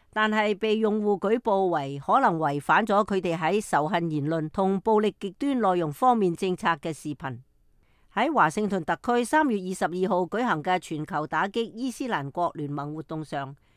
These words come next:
美國國務卿泰勒森話，美國必須破壞伊斯蘭國喺網上傳播信息同招募人員嘅能力，絕對唔能夠讓一個網絡哈里發國取代真實嘅哈里發國繼續活躍。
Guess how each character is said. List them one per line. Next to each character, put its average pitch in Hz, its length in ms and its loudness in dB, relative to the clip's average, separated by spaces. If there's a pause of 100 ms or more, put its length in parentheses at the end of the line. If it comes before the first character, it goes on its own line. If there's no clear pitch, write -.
(260)
美 208 180 -2
國 247 160 0
國 240 160 2
務 208 220 0
卿 277 160 -4
泰 226 140 -2
勒 170 100 -4
森 196 240 -4
話， 147 220 -6 (480)
美 220 180 4
國 214 300 4
必 277 120 0
須 254 300 4
破 208 260 2
壞 175 280 6
伊 240 260 -4
斯 - 200 -6
蘭 147 220 2
國 - 300 2
喺 196 220 2
網 190 180 4
上 175 180 -2
傳 156 240 -2
播 180 140 0
信 180 240 -2
息 214 220 -2
同 160 280 -2
招 262 200 -4
募 196 180 0
人 151 240 -2
員 147 180 -4
嘅 170 120 -6
能 135 200 -6
力， 147 160 -8 (460)
絕 220 140 -2
對 247 180 2
唔 185 60 2
能 170 180 -2
夠 214 180 2
讓 196 220 2
一 254 120 2
個 190 260 2
網 180 240 2
絡 196 160 4
哈 247 220 4
里 190 120 0
發 170 220 0
國 160 260 -2
取 240 140 0
代 202 200 4
真 285 220 0
實 214 220 -2
嘅 190 180 0
哈 247 220 4
里 185 120 2
發 170 220 2
國 165 340 -2
繼 185 80 -2
續 175 220 -4
活 156 180 -8
躍。 165 220 -4